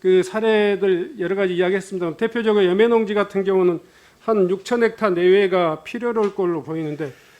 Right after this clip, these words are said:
전체 간척지가 한 구천 헥타 정도 돼요. 특정 지역에 집중적으로 그만한 이 농지를 확보할 수 있느냐. 그리고 아까 그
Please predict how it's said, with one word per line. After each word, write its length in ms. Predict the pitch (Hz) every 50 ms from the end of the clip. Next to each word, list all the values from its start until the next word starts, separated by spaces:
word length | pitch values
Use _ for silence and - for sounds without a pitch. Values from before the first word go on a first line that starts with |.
| _ _ _
전체 320 | - - 214 220 - 277
간척지가 560 | 220 220 220 214 - 254 233 - - 240 220 196
한 160 | 220 214 196
구천 300 | - 196 190 - 240 233
헥타 220 | 220 - - 190 165
정도 260 | 170 151 139 135 120
돼요. 420 | 131 135 139 165 170 175 123 107 - _ _ _ _ _ _ _ _ _ _ _ - - - -
특정 400 | - 262 - - 285 277 277 247
지역에 320 | 233 254 247 220 233 220 226
집중적으로 1040 | - - 240 214 _ - 294 285 277 247 262 262 254 240 247 240 240 233 220 226
그만한 680 | - 196 196 196 220 226 220 220 226 226 226 226 220 - - _ _ _ _ _ _ _
이 540 | - 202 208 208 208 202 196 190 185 185 185 - _ _ _ _ _ _
농지를 680 | 180 180 202 208 185 214 202 185 202 190 165 156 151 -
확보할 480 | - - 254 - - - 294 277 254 226
수 120 | - - 156
있느냐. 600 | 151 160 160 160 160 175 175 151 113 107 - _ _ _ _ _ _ _ _ _ _ _ _ _ _ _ _ _ _
그리고 280 | - - 226 240 226 240
아까 380 | 233 226 208 247 240 233 226 226
그 400 | 254 220 214 214 208 190 214